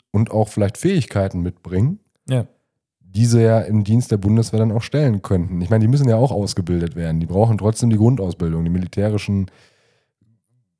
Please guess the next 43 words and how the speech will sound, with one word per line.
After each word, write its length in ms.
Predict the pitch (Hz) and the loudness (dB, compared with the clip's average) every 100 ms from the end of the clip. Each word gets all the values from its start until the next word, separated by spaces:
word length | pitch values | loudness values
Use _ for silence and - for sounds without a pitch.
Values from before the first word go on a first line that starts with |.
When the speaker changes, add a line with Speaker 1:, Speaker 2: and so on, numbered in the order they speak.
| _ _ _ _ | _ _ _ _
Speaker 1:
Grundzüge 1500 | - 113 139 - - 104 - - 85 107 - 131 131 127 127 117 | 0 2 2 -2 -18 -20 -20 -20 -18 -8 2 4 6 6 4 2
und, 220 | 110 107 | 0 0
und 320 | 107 104 104 | 0 -2 -2
Umgang 680 | 117 135 127 120 120 120 107 | 0 2 4 4 4 2 0
und, 220 | 104 101 | 0 -2
und 260 | 98 98 95 | -2 -4 0
sonst 260 | 104 123 117 | 2 2 0
wie 100 | 104 | 0
musst 220 | 117 - | 0 0
du 60 | |
schon 220 | 117 110 98 | 0 0 2
drauf 320 | 101 127 - | 2 0 0
haben. 240 | 90 87 | -4 -2
Dafür 240 | 92 - 95 | -2 -4 -6
ist 220 | 113 - | -8 -6
es 140 | 104 | -6
ja 120 | 95 | -4
da. 460 | 87 101 107 69 67 _ _ - | -2 -2 -2 -4 -10 _ _ -2
Speaker 2:
Ja. 200 | 120 98 | 0 4
Speaker 1:
Aber 200 | 101 95 | 2 4
wie 120 | 123 | 2
schafft 340 | - 135 - | 2 0 0
man's 200 | 127 120 | -2 0
eben? 280 | 107 120 117 | 0 0 2
Der 160 | 104 95 | 2 2
Wehrdienst 360 | 110 120 120 | 2 2 0
für 100 | - | -2
Ungediente 420 | 98 131 117 117 120 | 2 2 4 2 0
ist 200 | 143 - | 0 0
ja 100 | 123 | 0
zum 160 | 98 | 0
Beispiel 360 | 87 87 - 92 | 0 -2 -4 -6
so 140 | 82 | -4
ein, 220 | 85 82 80 _ _ _ _ _ _ _ _ _ _ _ | -2 -2 -4 _ _ _ _ _ _ _ _ _ _ _
so 120 | 87 92 | -2 -2
ein 80 | |
Ansatz. 760 | 87 87 87 78 73 - - - _ _ _ _ _ _ _ _ _ - - _ _ _ - | 0 0 -2 -2 -8 -12 -16 -16 _ _ _ _ _ _ _ _ _ -20 -20 _ _ _ -4
Speaker 2:
Aber 120 | 117 | -2
ich 100 | 113 | 2
mache 120 | 143 | 2
jetzt 140 | 156 | 2
mal 140 | 131 | 2
ein 120 | 131 | 0